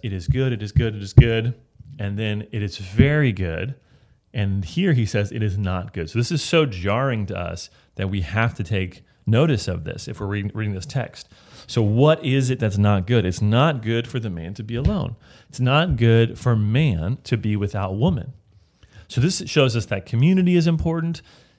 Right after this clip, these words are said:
That's one thing it shows us, but also it shows us that male and female together are, are necessary to, to show the full image of God. So what is the solution? God says, "I will make him a helper fit for him."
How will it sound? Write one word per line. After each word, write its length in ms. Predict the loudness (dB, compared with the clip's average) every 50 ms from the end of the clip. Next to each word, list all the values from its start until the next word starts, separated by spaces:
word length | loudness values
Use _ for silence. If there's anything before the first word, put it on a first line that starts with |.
| _
That's 240 | -2 -2 -2 -2 -2
one 300 | 0 2 4 4 4 4
thing 140 | 4 2 2
it 100 | 2 0
shows 200 | 0 0 0 0
us, 100 | -2 -4
but 140 | -4 -2 0
also 340 | 0 0 0 0 0 -2
it 40 | -2
shows 240 | -2 -4 -6 -6 -6
us 100 | -10 -12
that 360 | -12 -10 -10 -10 -12 _ _ _ _ -6
male 360 | -4 0 0 0 0 0 -2
and 160 | -2 -4 -6
female 460 | -6 -4 -2 -2 0 0 -2 -2 -4 -6
together 680 | -6 -8 -6 -4 -4 -4 -4 -4 -6 -6 -8 -12 _ _ _ _ _ _ _
are, 280 | -4 -2 -2 -2 -4 -4
are 120 | -6 -4
necessary 880 | -2 0 0 0 0 -2 -6 -8 -6 -8 -8 -8 -8 -10 -10 -10 -12 _ _ _ -20
to, 320 | -10 -8 -6 -4 -4 -6 -8 -12 -20 -20 _ _ -6
to 80 | -6
show 240 | -4 -4 -2 -4 -4
the 100 | -4 -6
full 200 | -8 -8 -4 -2
image 180 | 0 0 0 -2
of 80 | -6
God. 320 | -6 -4 -4 -4 -6 -8 -12 _ _ _ _ _ _ _ _ -20 -20 _
So 220 | -10 0 2 4 4
what 140 | 4 4 2
is 60 | 2
the 100 | -2 -4
solution? 500 | -4 0 0 0 0 2 0 0 0 0
God 200 | 0 0 -2 -2 -2
says, 100 | -6 -4
"I 140 | -2 0 0
will 140 | 2 2 0
make 280 | 0 -2 -4 -4 -4
him 140 | -6 -4 -4
a 60 | -4
helper 580 | -8 -4 -2 -2 -2 -2 -4 -8 -8 -8 -10 -14
fit 360 | -18 -10 -6 -6 -6 -6 -8
for 340 | -16 -16 -14 -12 -10 -10 -10
him." 300 | -8 -8 -8 -8 -8 -16